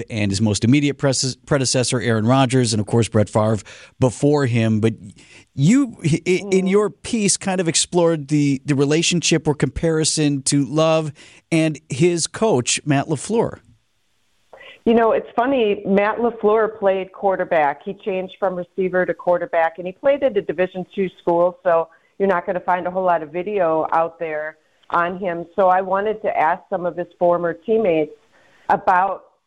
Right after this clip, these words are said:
Speaker 2: them be-, to see what similarities are. We know what differences there are between Jordan Love and Matt LaFleur. You know, Matt LaFleur is a bit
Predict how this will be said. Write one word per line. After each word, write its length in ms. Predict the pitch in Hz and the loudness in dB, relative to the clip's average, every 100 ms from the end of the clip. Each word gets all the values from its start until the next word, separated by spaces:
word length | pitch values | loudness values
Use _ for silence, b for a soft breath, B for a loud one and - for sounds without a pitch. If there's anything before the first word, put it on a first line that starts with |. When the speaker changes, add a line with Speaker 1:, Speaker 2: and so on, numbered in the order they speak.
| 156 | _
Speaker 2:
them 260 | 190 175 165 | -6 -6 -6
be-, 100 | 180 | -12
to 200 | - 214 - | -10 -10 -6
see 160 | 262 | -4
what 260 | 269 233 - 220 | 0 0 -2 -4
similarities 640 | 196 185 180 180 165 170 | 0 2 4 2 0 -2
are. 160 | 170 156 | -2 0
We 140 | 196 | 0
know 160 | 214 226 | 2 2
what 180 | 226 - | 0 -4
differences 500 | 185 202 170 170 156 | -8 -8 -8 -10 -2
there 140 | 170 156 | 2 2
are 120 | 147 | 0
between 380 | - - 165 156 | -4 -8 -8 -2
Jordan 300 | 165 156 156 | -2 0 0
Love 180 | 151 | 0
and 100 | 151 | 0
Matt 200 | 147 151 - | -2 -2 -4
LaFleur. 560 | 156 160 156 151 151 | -8 -2 0 0 0
You 80 | 151 | -2
know, 160 | 147 151 | -4 -2
Matt 240 | 156 - | -2 -2
LaFleur 480 | 170 - 170 170 170 | -4 -2 2 4 2
is 60 | 170 | -2
a 40 | |
bit 260 | 156 180 | 2 2